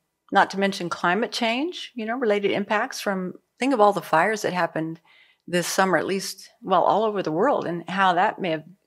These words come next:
contributed to some of the dis-, disruption.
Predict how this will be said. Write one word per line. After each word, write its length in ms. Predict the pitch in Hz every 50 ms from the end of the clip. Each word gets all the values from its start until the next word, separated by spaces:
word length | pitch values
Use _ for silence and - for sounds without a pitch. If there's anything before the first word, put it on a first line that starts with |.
| _
contributed 560 | - 196 180 160 180 175 165 151 143 156 151 -
to 180 | - - 165
some 240 | 151 - 190 175 160
of 80 | 147 -
the 80 | 156
dis-, 180 | 151 156 - - _ -
disruption. 680 | - 151 160 156 - - 170 165 - - 277 302 311